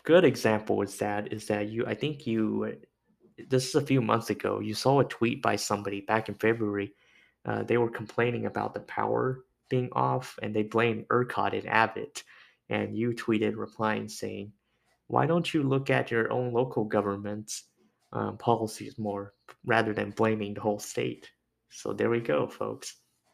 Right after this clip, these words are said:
A prime example of why, um, national politics isn't the only,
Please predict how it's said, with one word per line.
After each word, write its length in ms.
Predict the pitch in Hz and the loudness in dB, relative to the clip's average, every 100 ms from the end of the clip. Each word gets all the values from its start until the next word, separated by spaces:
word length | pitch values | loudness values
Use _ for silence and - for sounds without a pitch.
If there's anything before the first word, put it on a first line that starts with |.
| _ _ _ _ _ | _ _ _ _ _
A 40 | - | -10
prime 320 | - 139 143 | 2 4 4
example 560 | 117 120 123 107 107 - | 0 0 0 -2 -8 -8
of 140 | 104 | -4
why, 440 | 104 104 104 107 - | -2 -2 -6 -10 -10
um, 380 | 110 110 113 113 - | -10 -10 -12 -14 2
national 460 | 117 117 - 107 | 2 2 -4 -6
politics 720 | - 110 107 - - - - _ | -4 -6 -6 -8 -12 -12 -16 _
isn't 260 | 123 120 110 | -6 -4 -2
the 140 | 113 | -2
only, 420 | 110 131 113 107 | 0 0 -2 -6